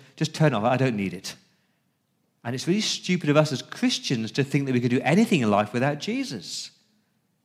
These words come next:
Corrie ten Boom says, "Connected with Jesus in his love, I am more than a conqueror, but without him, I am nothing."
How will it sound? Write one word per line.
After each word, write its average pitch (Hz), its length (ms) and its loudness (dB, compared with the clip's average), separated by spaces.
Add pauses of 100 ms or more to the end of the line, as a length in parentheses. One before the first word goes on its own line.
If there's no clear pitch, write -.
(1400)
Corrie 131 260 2
ten 127 260 2
Boom 135 240 4
says, 127 180 0
"Connected 151 640 2
with 170 180 6
Jesus 120 600 2 (280)
in 135 140 4
his 127 240 4
love, 120 320 8
I 123 200 4
am 120 100 4
more 127 240 4
than 117 120 0
a 113 60 2
conqueror, 117 680 0 (400)
but 135 120 0
without 147 480 4
him, 120 340 2
I 110 220 2
am 110 400 -4
nothing." 123 580 -4